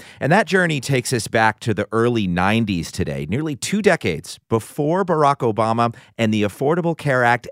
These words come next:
ever came to be. As W N Y C's Christopher Johnson reports, the story of Bill Clinton's health reform effort doesn't start in Arkansas, where he was governor,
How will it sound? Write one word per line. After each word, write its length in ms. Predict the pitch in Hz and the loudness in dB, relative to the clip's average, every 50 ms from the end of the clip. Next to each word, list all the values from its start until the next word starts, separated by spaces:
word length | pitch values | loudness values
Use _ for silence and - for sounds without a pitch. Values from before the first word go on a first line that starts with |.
| - | -4
ever 240 | 107 113 104 101 101 | -2 -2 0 0 -4
came 240 | - - 92 85 80 | -4 -4 -4 -4 -4
to 140 | - 87 73 | -6 -6 -8
be. 220 | 73 67 85 113 - - - - - - _ - - | -8 -8 -8 -12 -18 -20 -20 -20 -20 -20 _ -6 -6
As 100 | 107 104 | 0 2
W 240 | 139 139 156 156 | 2 2 4 2
N 100 | 147 143 | 2 2
Y 140 | 139 123 120 | 4 2 2
C's 340 | 117 - - 139 131 110 - | 2 0 -2 -2 -2 -2 -4
Christopher 520 | - - 156 143 - - 135 - 117 101 | -2 -2 -2 0 0 -2 -4 -2 -2 -2
Johnson 440 | 90 92 107 117 143 165 - - 143 | 0 0 2 2 2 0 -2 -2 -2
reports, 460 | 113 98 95 - - 98 95 95 - | -2 -2 -2 -2 -2 -2 -2 -2 -4
the 140 | - - 120 | -2 -2 -2
story 500 | - - - 156 156 175 202 220 233 - | -2 0 -2 0 2 2 2 0 0 -2
of 240 | - 123 123 107 95 | -2 -2 -2 0 2
Bill 220 | 123 127 135 143 | 2 2 2 0
Clinton's 340 | - - 139 135 104 113 - | -2 -4 -6 -4 -4 -6 -4
health 240 | - 120 123 120 - | 0 0 0 0 -2
reform 320 | 110 98 - 123 127 127 | -6 -4 0 0 0 2
effort 320 | 120 104 95 101 101 98 - | 2 0 0 0 -4 -2 -2
doesn't 380 | 131 147 214 - - 254 240 | -4 -4 -4 -4 -6 -8 -8
start 360 | - - - 170 160 151 - - | -6 -4 0 0 0 0 0 -2
in 200 | 123 117 107 - | -2 -4 -2 0
Arkansas, 580 | 113 127 139 - 110 90 - - 87 73 71 | 2 0 2 0 -2 -6 -4 -4 -4 -4 -2
where 120 | 71 76 73 | -4 -4 -4
he 120 | 95 117 | -4 -4
was 140 | 95 82 - | -4 -2 0
governor, 360 | 110 113 117 101 85 80 | 0 2 2 2 0 -2